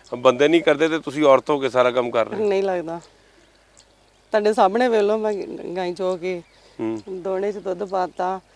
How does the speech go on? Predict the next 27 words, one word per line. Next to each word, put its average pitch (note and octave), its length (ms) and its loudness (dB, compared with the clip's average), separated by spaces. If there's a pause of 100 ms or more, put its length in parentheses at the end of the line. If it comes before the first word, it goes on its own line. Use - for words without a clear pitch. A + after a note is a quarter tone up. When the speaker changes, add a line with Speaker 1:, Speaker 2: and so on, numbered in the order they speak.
(280)
Speaker 2:
ਦੁੱਧ G#3 260 2
ਦੀ A3+ 280 -4
ਚਵਾਈ G#3+ 300 4
ਕਰਕੇ G#3+ 340 2
ਦੁੱਧ G3+ 260 -2
ਵੀ A#3+ 100 -4
ਡੇਅਰੀ G#3 220 -2
'ਤੇ A3+ 100 -4
ਖੁਦ G3+ 160 -4
ਪਾ G3 180 -2
ਕੇ E3+ 100 -8
ਆਉਣਾ। D#3+ 240 -8 (480)
Speaker 1:
ਅੱਛਾ, G2+ 300 -2 (400)
ਤੇ E3 60 0
ਉਹ E3+ 60 4
ਵੀ F3+ 60 2
ਸਾਰਾ E3 240 8
ਕੰਮ D#3 180 6
ਖੁਦ D#3+ 200 0
ਕੀਤਾ C3+ 240 0
Speaker 2:
ਉਹ A2 60 4
Speaker 1:
ਜਾਂਦਾ? G#2 180 0
Speaker 2:
ਸਾਰਾ F#3+ 180 -2
ਕੰਮ F3 300 -8
ਖੁਦ E3+ 180 -10
ਕੀਤਾ E3+ 220 -14
ਜਾਂਦਾ। D#3 260 -18